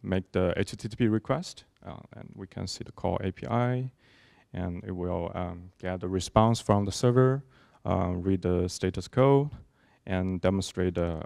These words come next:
uh, final, uh, response to the user. All of s-, these are, uh, regular rest, uh, communication we need to do, but all of this, uh, code will be, uh, generated by, uh, the Swagger, uh,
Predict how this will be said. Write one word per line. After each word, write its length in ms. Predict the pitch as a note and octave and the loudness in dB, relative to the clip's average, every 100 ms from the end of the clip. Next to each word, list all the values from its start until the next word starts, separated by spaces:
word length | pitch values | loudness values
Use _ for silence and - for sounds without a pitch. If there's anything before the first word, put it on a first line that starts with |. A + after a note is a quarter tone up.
| - | -8
uh, 200 | E2+ F2 F#2+ F#2 - | -8 -8 -12 -14 -6
final, 400 | F#2 F2+ E2+ F2 | -4 -2 -4 -4
uh, 160 | F2 E2 | -8 -6
response 440 | F2+ - F2+ F2+ - | -8 -10 -10 -12 -10
to 80 | F2 | -12
the 100 | - | -4
user. 300 | G#2 B2 D3 - _ _ _ - | -2 0 -2 -6 _ _ _ -4
All 220 | G2+ G2 | 0 0
of 100 | F#2+ | 0
s-, 180 | - - | -6 -8
these 380 | G2+ G2 - - | 0 0 -2 -4
are, 360 | F2 F#2 F2+ F2 | 0 0 0 -2
uh, 180 | F2+ | -4
regular 580 | F2 G2 G2 G2 F#2 F2+ | -2 0 0 0 -2 -2
rest, 380 | F2+ F2 F2+ - | -2 -4 -6 -8
uh, 120 | F2 | -8
communication 640 | - E2+ F2 F2 G2 - G2 | -8 -10 -10 -8 -8 -8 -8
we 100 | F#2+ | -8
need 140 | F#2 | -8
to 80 | G#2+ | -10
do, 260 | F#2+ A#2+ D3 _ _ _ - _ _ - | -4 -2 -4 _ _ _ -20 _ _ 0
but 280 | G2+ F#2 - | 0 0 -2
all 240 | - A2+ A2+ | 4 4 4
of 160 | G2+ | -2
this, 420 | G2 G2 G2 - - | -4 -4 -4 -6 -4
uh, 340 | - F#2 E2+ G2 - | 2 2 2 -4 -4
code 300 | G#2 G2+ G2 | 0 0 -2
will 180 | G2 F2+ | -6 -6
be, 320 | F#2 F2 E2 - | -6 -8 -8 -8
uh, 160 | E2 | -8
generated 600 | F2 F#2 F2+ F2+ - - G2 - - | -6 -6 -4 -6 -6 -16 -18 -16 -8
by, 260 | E2+ E2+ | -6 -6
uh, 280 | E2 E2 E2 | -6 -8 -10
the 80 | E2 | -12
Swagger, 580 | - F#2 F2 E2 E2 F#2+ _ _ _ | -8 -6 -4 -6 -8 -12 _ _ _
uh, 80 | - | -18